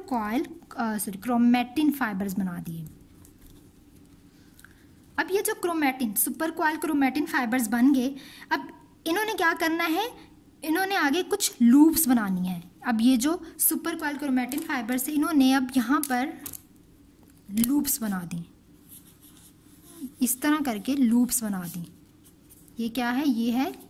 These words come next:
लूप्स। तो अब ये जो लूप्स बन गई, ठीक है, इसकी कुछ nanometer की भी हमने बात की, तो वो मैंने साथ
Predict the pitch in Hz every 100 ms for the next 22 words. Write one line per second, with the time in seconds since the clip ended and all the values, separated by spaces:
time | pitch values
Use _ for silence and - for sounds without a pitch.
0 | 214 220 247 240 - - - - - -
1 | - - _ - - - 381 381 415 403
2 | 381 277 320 - 254 220 190 175 - -
3 | - - - - - 269 330 494 440 320
4 | 294 294 262 247 247 254 247 247 254 269
5 | 254 247 233 233 262 294 277 262 254 262
6 | 247